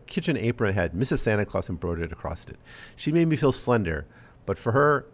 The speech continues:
it was perfectly right. Can you imagine Missus Santa Claus being skinny? 'How many are, of, of there are you?' she asked. 'Four,' said Mother, but Missus Santa Claus uh, didn't appear in the kitchen. Mother sat down on the table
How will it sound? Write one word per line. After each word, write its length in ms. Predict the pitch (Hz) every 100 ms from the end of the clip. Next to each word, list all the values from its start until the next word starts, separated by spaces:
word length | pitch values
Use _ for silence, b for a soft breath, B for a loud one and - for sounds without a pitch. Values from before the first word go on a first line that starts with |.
| -
it 60 | 107
was 140 | 95
perfectly 400 | - 123 113 104
right. 260 | 82 76 -
Can 140 | 139
you 40 | 127
imagine 320 | 143 160 113
Missus 220 | 117 120
Santa 260 | - 104 107
Claus 220 | 110 98
being 220 | 95 90
skinny? 480 | - - 120 143 175 - - -
'How 160 | - 392
many 200 | 349 262
are, 180 | 220 214
of, 320 | 151 170 147 139 - -
of 220 | 147 135
there 160 | 147
are 140 | 143 143
you?' 200 | 85 78
she 180 | - -
asked. 260 | - - -
'Four,' 380 | - 196 247 82
said 200 | - 78
Mother, 300 | 76 80 85
but 160 | 80 80
Missus 260 | 90 92
Santa 220 | 101 95 92
Claus 400 | - 85 85 - B B B B B - - -
uh, 380 | 92 87 78 80 - -
didn't 220 | 110 98
appear 240 | 90 -
in 80 | 87
the 60 | 80
kitchen. 400 | - 85 - -
Mother 220 | 101 113
sat 200 | 110 107
down 120 | 113
on 60 | 104
the 60 | 98
table 480 | 110 95 92 95